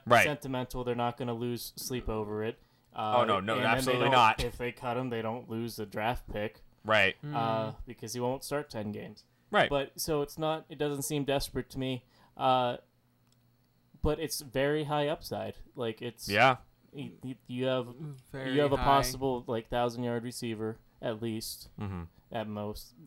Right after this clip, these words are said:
Speaker 1: If
Speaker 2: That's,
Speaker 1: he, if
Speaker 2: that's his floor if
Speaker 1: Yeah.
Speaker 2: he plays, I think.
Speaker 1: If he stays healthy, and, you know, and that, I think that's the other thing is that, like, if he's, if he's actually, like, hurt and he doesn't play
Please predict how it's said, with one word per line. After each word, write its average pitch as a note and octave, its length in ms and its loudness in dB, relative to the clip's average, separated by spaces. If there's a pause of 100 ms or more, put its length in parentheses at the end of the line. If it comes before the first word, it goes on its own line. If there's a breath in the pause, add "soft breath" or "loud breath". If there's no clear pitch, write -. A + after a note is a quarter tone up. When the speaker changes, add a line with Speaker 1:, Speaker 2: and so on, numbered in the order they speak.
Speaker 1:
If D3+ 120 6
Speaker 2:
That's, B2+ 100 4
Speaker 1:
he, F#3+ 60 2
if F3+ 160 2
Speaker 2:
that's G3+ 200 4
his F3+ 140 -2
floor E3 380 2
if B2 100 -6
Speaker 1:
Yeah. F#2 120 -4
Speaker 2:
he - 60 -10
plays, A#2+ 300 -2
I G#2+ 100 -6
think. G#2 280 -10
Speaker 1:
If E3 160 6
he G3 120 2
stays F#3+ 260 0
healthy, D3 600 2 (640)
and, A2+ 720 0
you B2 100 -6
know, G#2+ 140 0
and B2 100 2
that, E3 160 6
I D3+ 40 2
think E3+ 180 0
that's D#3 160 4
the C3 120 4
other C3+ 140 6
thing B2 240 0
is A2 100 0
that, A2+ 140 4
like, A2+ 200 0
if A#2 100 -2
he's, G3 420 -2 (200 soft breath)
if - 100 -10
he's A3+ 280 -4
actually, C3+ 500 0
like, G#2+ 260 0
hurt D3 480 2 (500 soft breath)
and A#2+ 120 0
he C#3 80 2
doesn't A#2 300 -2
play C3 600 4